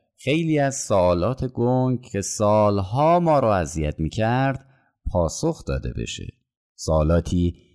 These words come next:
نظیر این که چرا بقیه موفق‌تر از من هستن و یا چرا پولدار شدن انقدر سخته و سوالاتی از این دست.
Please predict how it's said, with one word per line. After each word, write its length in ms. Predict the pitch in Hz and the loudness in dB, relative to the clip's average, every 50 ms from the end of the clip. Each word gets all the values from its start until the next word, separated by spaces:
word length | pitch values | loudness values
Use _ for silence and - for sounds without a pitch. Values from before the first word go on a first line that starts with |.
| _ _ - | _ _ -4
نظیر 420 | 78 82 87 80 73 95 104 104 | -2 0 0 0 0 0 0 0
این 220 | 110 107 104 104 101 | 2 0 0 0 0
که 160 | - 110 101 | -2 -4 -4
چرا 320 | - - - 110 110 110 | -4 -2 -2 0 0 0
بقیه 720 | - - 90 80 80 80 - 80 80 85 98 113 123 135 143 | 0 0 -2 -2 -2 -2 -4 -4 -4 -2 0 0 -2 -2 0
موفق‌تر 1000 | 135 101 87 85 80 80 82 78 - - - 78 78 - - - - 147 156 147 | 0 0 2 2 2 0 0 -2 -2 -4 -6 -6 -6 -6 -6 -6 -4 -2 0 0
از 260 | 110 78 71 - - | -2 -2 -2 -2 -4
من 200 | 76 67 67 67 | -2 -2 -2 -4
هستن 600 | 69 67 64 62 - - - 62 - - 80 78 _ _ _ _ _ _ - | -4 -4 -6 -6 -8 -8 -8 -8 -8 -8 -10 -14 _ _ _ _ _ _ -6
و 140 | - 76 | -4 -2
یا 160 | 76 78 82 82 | -2 0 -2 -2
چرا 480 | - - 90 87 92 95 98 101 98 - - - - - _ _ - - | -2 -2 -2 0 2 4 4 2 2 -2 -8 -20 -20 -20 _ _ -12 -6
پولدار 460 | - 90 90 87 82 87 85 80 78 - | -2 0 0 2 2 2 2 0 0 -2
شدن 400 | - - 78 71 82 90 107 123 | -4 -6 -6 -4 -2 -2 -2 0
انقدر 360 | 127 131 131 131 131 135 131 | 0 0 0 -2 -2 -4 -6
سخته 840 | - - - - - 151 165 160 - - - - - - - - - - _ _ _ _ _ _ - - | -6 -8 -6 -4 -4 -2 -2 -4 -4 -8 -10 -8 -8 -8 -8 -8 -12 -16 _ _ _ _ _ _ -10 -8
و 60 | 82 | -8
سوالاتی 640 | 78 - - 80 78 76 76 80 87 - - 110 104 | -6 -4 -2 0 0 0 0 0 -2 -2 -2 -2 -2
از 200 | 101 95 87 113 | -2 -2 0 0
این 140 | 131 113 85 | 2 2 2
دست. 400 | 69 - - 87 - - - | 2 0 -4 -6 -10 -14 -18